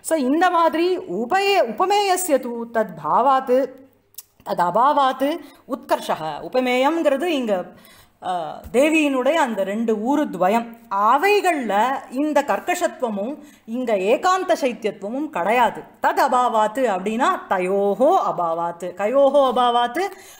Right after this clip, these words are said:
அந்த ஏகாந்த சைத்தியம், கர்க்கசத்துவம். இது ரெண்டுத்தினுடைய அபாவாத்து உத்கர்ஷக அத்திர உபமேயஸ்ய. புரியுறதா? இதி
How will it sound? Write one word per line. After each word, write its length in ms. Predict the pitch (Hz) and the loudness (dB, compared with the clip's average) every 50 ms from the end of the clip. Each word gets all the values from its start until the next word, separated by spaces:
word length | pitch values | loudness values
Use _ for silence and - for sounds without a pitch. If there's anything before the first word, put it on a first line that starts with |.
| - | -18
அந்த 560 | _ - 311 349 349 330 285 311 285 269 247 233 | _ -2 0 0 2 2 2 4 4 4 4 4
ஏகாந்த 560 | 214 202 208 233 269 - 311 311 311 302 294 277 | 2 2 2 2 2 4 2 2 2 0 -2 0
சைத்தியம், 460 | - 269 247 - - 302 330 370 370 | 0 -4 -4 -4 -4 -4 -4 -2 -2
கர்க்கசத்துவம். 580 | - - - 320 311 277 247 226 - - 165 - - - - _ _ | -2 -4 0 0 -2 -2 -2 -8 -8 -12 -16 -16 -16 -20 -20 _ _
இது 260 | - 208 214 208 226 | -14 -12 -6 -4 -4
ரெண்டுத்தினுடைய 960 | 202 190 196 226 277 330 370 370 370 392 349 339 330 302 262 233 208 185 165 160 | -4 -4 -2 -2 -2 -2 -2 -2 -2 -2 0 0 0 0 2 2 0 0 0 0
அபாவாத்து 580 | 160 175 202 233 247 247 254 254 254 - 349 392 453 480 - - - - | 2 2 2 4 4 4 2 2 2 0 0 0 0 -2 -4 -8 -16 -14
உத்கர்ஷக 680 | 214 247 233 - - 349 320 - - 285 226 240 240 - 226 | -14 -14 -14 -4 -2 -2 -2 -2 -4 -4 0 0 -2 -2 -2
அத்திர 380 | - 202 202 - - 269 302 339 | -6 -6 -8 -6 -4 -2 -2 -2
உபமேயஸ்ய. 680 | 294 202 180 180 175 156 123 - - - - - - - - _ _ _ - - - _ _ _ | -2 -4 -8 -10 -12 -12 -16 -14 -10 -8 -8 -8 -8 -14 -18 _ _ _ -20 -20 -20 _ _ _
புரியுறதா? 440 | 160 156 160 151 151 175 196 208 180 202 - - - - - - - - 170 175 | -10 -8 -8 -6 -4 -2 0 0 -2 -4 -12 -14 -14 -14 -16 -16 -18 -16 -14 -14
இதி 580 | 196 190 226 220 233 277 349 370 - - - | -10 -6 -4 -4 -2 -2 -4 -4 -6 -10 -18